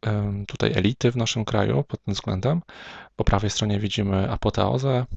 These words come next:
Gdańska jako miasta, mm, szczęśliwego, bogatego, e, takiego europejskiego, powiedzielibyśmy dzisiaj. Po lewej stronie widzimy, dlaczego ten Gdańsk był taki bogaty. Widzimy,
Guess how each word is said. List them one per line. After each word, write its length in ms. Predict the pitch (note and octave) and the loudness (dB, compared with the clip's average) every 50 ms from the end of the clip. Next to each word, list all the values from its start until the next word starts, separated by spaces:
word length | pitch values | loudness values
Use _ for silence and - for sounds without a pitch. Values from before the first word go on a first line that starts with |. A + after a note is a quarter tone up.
| - - _ | -10 -10 _
Gdańska 680 | - A2+ - - A2+ A2 G#2+ - - - G#2+ G2+ G#2 G#2+ - _ _ _ _ _ - | -8 -4 -2 0 0 0 0 -2 -4 -4 -2 -2 -2 -4 -8 _ _ _ _ _ -8
jako 220 | - - - G#2 | -6 -2 -2 0
miasta, 540 | G2 G2 G2+ G#2 - - - G2+ G2 G2+ G#2+ - _ _ _ _ _ _ _ _ _ _ _ _ _ _ _ _ - | 2 2 0 0 -2 -4 -6 -6 -6 -6 -6 -12 _ _ _ _ _ _ _ _ _ _ _ _ _ _ _ _ -6
mm, 360 | G#2 G2 G2 F#2+ F#2+ G2 G2+ - _ _ - | -6 -4 -4 -6 -8 -10 -14 -20 _ _ -2
szczęśliwego, 680 | - - A2+ G#2 - - G#2 G2 A2+ A#2+ A2+ A2+ G2 | 2 2 2 2 2 0 2 2 2 2 2 2 2
bogatego, 680 | G2 G#2 F#2+ G2 G2 - - A2 G#2+ G#2 G2+ G2 G#2 - _ _ _ _ _ _ _ _ _ _ _ _ - | 4 2 2 2 0 0 -2 -2 -2 -2 -2 -4 -6 -8 _ _ _ _ _ _ _ _ _ _ _ _ -6
e, 260 | A#2+ G#2+ G#2+ G#2+ G2 | -4 -2 -2 -2 -2
takiego 340 | - G#2 - - - G#2 A2+ | -4 -6 -6 -4 -2 0 2
europejskiego, 680 | - G2+ G2+ G2+ - - G2+ - - - A#2 A2 G2 | 4 4 4 4 4 2 0 -2 -2 -2 0 0 0
powiedzielibyśmy 560 | - G#2 G2 G#2 G2 G2 G2 - - - G#2 | 0 0 0 0 -2 -2 -2 -4 -6 -6 -4
dzisiaj. 400 | G2+ - - - D3+ F3+ F#3+ G3 - - - - - - _ | -4 -4 -2 -2 -2 -2 -2 -2 -4 -8 -16 -18 -18 -12 _
Po 80 | - A#2+ | -4 -4
lewej 180 | B2 A#2 A2+ | -2 -2 -2
stronie 320 | - - - A2+ A2 A2 G#2 | -2 0 0 2 2 2 0
widzimy, 460 | G#2+ G#2 G#2 G#2+ G2+ G2 F#2+ F#2+ G2 - _ _ _ _ _ _ _ _ _ _ _ _ _ _ _ _ - - | -2 -2 -2 -2 0 0 0 0 -2 -4 _ _ _ _ _ _ _ _ _ _ _ _ _ _ _ _ -14 -12
dlaczego 500 | G#2+ G#2 G#2+ G#2 G2 - A#2 A2 G#2 G2 | -4 2 4 4 4 4 2 2 2 0
ten 160 | - G2+ F#2+ | 0 -2 -2
Gdańsk 400 | F#2+ G2+ G2+ F#2 F#2 - - - - | 0 0 0 0 -2 -4 -8 -10 -6
był 280 | C#3 A#2 G#2 G2+ G2+ G2 | -4 -4 -2 -2 -2 -2
taki 220 | G#2 - - F#2+ | -2 -4 -4 -4
bogaty. 480 | F#2 G2+ F#2 A#2 B2+ - - A2 G#2+ G2+ | -2 0 2 2 0 0 0 -2 -2 -2
Widzimy, 460 | G2+ G2+ - - G#2 G2+ G2 F#2+ | -4 -4 -4 -4 -2 0 -2 -2